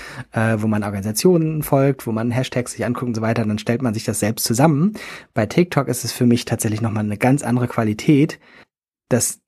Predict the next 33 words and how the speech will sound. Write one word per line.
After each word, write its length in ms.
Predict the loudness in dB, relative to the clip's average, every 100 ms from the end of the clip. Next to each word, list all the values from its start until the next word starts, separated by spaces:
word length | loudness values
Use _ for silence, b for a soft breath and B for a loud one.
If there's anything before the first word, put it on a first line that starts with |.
| -4 -4 -2
das, 260 | -2 -2 -2
was 160 | -2 0
ich 120 | 2
da 140 | 2
sozusagen 600 | 2 -2 -2 0 2 0
sehe 380 | 2 4 4 2
an 220 | 0 0
Videos, 320 | 0 0 -2 -2
an 140 | -4
Inhalten, 540 | -2 0 -2 -2 -4
an 180 | -4 -4
Themen, 560 | 0 2 4 4 2 0 B B B _ 0
komplett 380 | 2 4 2 2
anders 240 | 0 0
ist 120 | -4
als 120 | -4
das 140 | -4 -4
von 100 | -2
anderen 380 | 0 2 2 2
Menschen. 420 | 0 2 0 -2 _ _ 2
Und 140 | 2
ich 60 | 2
das 160 | 0
auch 100 | 0
nicht 180 | 0 2
mal 120 | 2
mehr 140 | 2 2
beschreiben 420 | -2 2 4 2
kann. 160 | 0
Also 160 | -4 -4
ich 60 | -6
hab 140 | -8
die, 220 | -8 -10